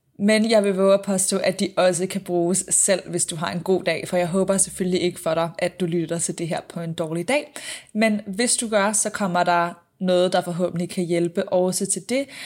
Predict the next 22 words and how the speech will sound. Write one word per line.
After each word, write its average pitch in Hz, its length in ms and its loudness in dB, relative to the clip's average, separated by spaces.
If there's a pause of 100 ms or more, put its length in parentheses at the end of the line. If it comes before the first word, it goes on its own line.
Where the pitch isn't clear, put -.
(160)
og 214 220 2
ellers 190 300 4
så - 260 0
måske 180 460 -2
du 180 120 -2
har 170 400 0
lyst 180 240 -2
til 190 80 0
at - 60 -4
lytte 170 160 -6
til - 120 -4
tipsene - 440 -4
alligevel. 226 640 -2
Det 196 120 2
handler 175 260 -2
også - 300 -4
generelt 175 560 -4
om 165 200 -4
sådan - 380 -2 (480)
accept 196 680 0 (100)
og 185 240 -2
overgivelse, 180 1160 0